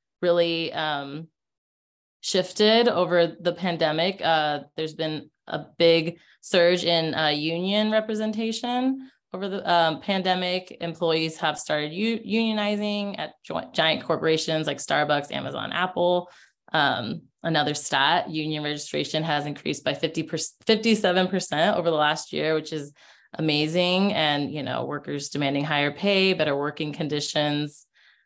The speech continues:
um, you know, fighting for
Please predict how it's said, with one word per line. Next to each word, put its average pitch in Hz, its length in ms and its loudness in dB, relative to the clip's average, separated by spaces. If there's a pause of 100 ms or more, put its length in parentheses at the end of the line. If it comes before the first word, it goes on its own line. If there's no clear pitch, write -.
(140)
um, 135 600 -2 (200)
you 175 160 4
know, 139 400 2 (100)
fighting 170 420 2
for 147 640 -2